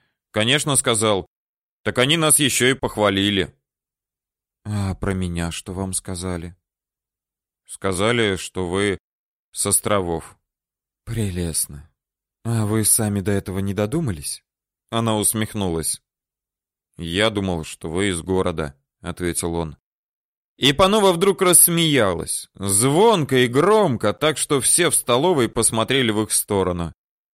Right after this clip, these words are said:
«Ах, вы уморили, урядник, меня», продолжала заливаться она. «Вы прелесть, Аким, просто прелесть.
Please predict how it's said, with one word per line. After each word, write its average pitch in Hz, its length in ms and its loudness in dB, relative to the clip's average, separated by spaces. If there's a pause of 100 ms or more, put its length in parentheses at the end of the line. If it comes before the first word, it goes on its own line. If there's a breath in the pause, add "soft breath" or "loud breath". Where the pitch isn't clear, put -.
(300)
«Ах, 160 280 -2
вы 151 180 4
уморили, 135 520 2
урядник, 107 580 0
меня», 101 480 -4 (340)
продолжала 113 560 2
заливаться 107 540 2
она. 101 220 -2 (320)
«Вы 120 320 0
прелесть, 127 680 2
Аким, 139 560 0 (400)
просто 160 540 2
прелесть. 143 640 2